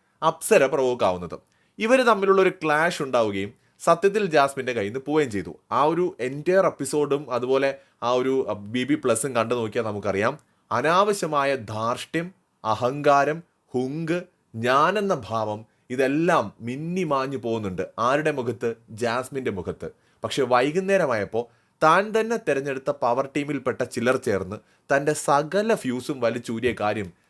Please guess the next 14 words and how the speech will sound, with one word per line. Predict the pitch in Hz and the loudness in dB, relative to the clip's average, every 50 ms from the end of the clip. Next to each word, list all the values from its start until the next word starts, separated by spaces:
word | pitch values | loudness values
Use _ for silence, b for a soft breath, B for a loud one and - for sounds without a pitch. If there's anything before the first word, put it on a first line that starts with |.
| _ - | _ -8
ജാസ്മിൻ | 107 117 113 117 120 117 - 139 131 | -4 -2 -2 -2 -2 -4 -6 -10 -6
കുറച്ച് | 113 113 110 110 - 123 | -4 -4 -4 -2 -2 -4
വൈകിയാണെങ്കിലും | 113 107 110 113 131 - 143 147 120 104 98 98 92 104 107 107 107 | -2 0 0 0 0 -2 -2 -4 -4 -4 -6 -8 -8 -8 -10 -8 -6
മനസ്സിലാക്കി. | 95 92 95 95 - 101 85 80 78 - 80 - _ _ _ _ _ _ _ | -8 -8 -8 -8 -8 -6 -6 -6 -8 -12 -18 -20 _ _ _ _ _ _ _
അങ്ങനെയാണ് | 104 107 113 131 147 165 165 143 117 101 98 104 - - | -8 -6 -6 -6 -6 -4 -2 -2 -2 -2 -4 -6 -8 -10
ഇന്നലെ | 107 104 104 107 101 107 | -12 -8 -6 -4 -4 -6
പൊട്ടിക്കരഞ്ഞ് | 104 - - 139 135 _ - - - - 120 107 107 98 98 104 120 117 _ _ _ _ _ 104 | -6 -6 -10 -10 -8 _ -10 -10 -6 -4 -4 -4 -2 -4 -6 -10 -12 -14 _ _ _ _ _ -4
മെഴുകുന്നത് | 107 107 113 123 123 127 110 95 98 110 127 | -2 0 0 0 0 -2 -2 -2 -4 -2 -2
നമ്മൾ | 120 107 104 117 151 | -2 0 0 0 0
കണ്ടത്. | 151 - 196 202 170 123 87 - - _ _ _ _ _ _ _ - | 4 4 6 6 6 4 4 -2 -8 _ _ _ _ _ _ _ 2
So, | - 208 208 180 175 180 - - | 4 6 6 6 4 0 -4 -6
ജാസ്മിൻ | 131 143 156 165 190 214 214 - 185 165 131 | -2 0 2 2 2 0 -2 -4 -4 -2 -2
ഒരു | 131 143 | -2 0
വിചാരമുണ്ട്. | 127 113 107 120 123 131 131 120 98 90 85 - | -2 -2 0 2 4 4 4 4 2 -2 -6 -10